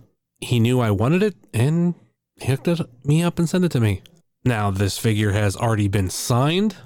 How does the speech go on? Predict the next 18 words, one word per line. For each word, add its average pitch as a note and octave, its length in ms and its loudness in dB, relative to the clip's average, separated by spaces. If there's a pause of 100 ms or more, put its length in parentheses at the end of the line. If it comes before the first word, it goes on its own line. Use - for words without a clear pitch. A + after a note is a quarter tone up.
(320)
It - 60 -2
was C3 240 0
signed A#2+ 300 0
in A2+ 100 2
Sharpie, D3 580 0 (200)
but C3 240 -2
luckily, D3 580 0 (540)
after A2+ 260 -2
this A#2 220 0
recording, C3 480 0
but A2+ 360 -2 (420)
before A#2+ 500 0
this A2 260 0
show A#2 340 0
drops, A#2+ 440 -2
I A2+ 180 0
will C3 200 2
have C3 380 0